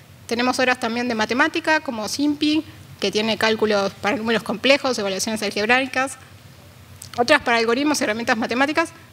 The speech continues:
si bien a mí se habrán dado cuenta que me gustan mucho las matemáticas, por eso las puse ahí.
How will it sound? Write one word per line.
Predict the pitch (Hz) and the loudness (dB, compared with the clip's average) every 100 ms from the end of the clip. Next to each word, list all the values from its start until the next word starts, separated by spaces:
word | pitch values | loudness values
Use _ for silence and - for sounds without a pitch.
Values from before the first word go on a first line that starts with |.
| - - - | -20 -20 -10
si | - 208 | -4 2
bien | 220 | 4
a | 233 | 4
mí | 202 214 220 202 208 | 0 -2 -4 -4 -4
se | 196 | -2
habrán | 190 220 | 2 2
dado | 226 208 | 2 0
cuenta | 202 214 208 | -2 -2 -2
que | |
me | 214 | -4
gustan | 208 208 214 | -6 -4 -4
mucho | 208 202 | -4 -4
las | 202 | -2
matemáticas, | 196 196 196 202 208 - | -2 -2 -2 -2 -4 -4
por | 208 | -4
eso | 202 202 185 - - - - 196 | -4 -4 -8 -14 -18 -18 -6 -2
las | 185 | 0
puse | - 202 196 | 0 0 2
ahí. | 190 208 | 0 -2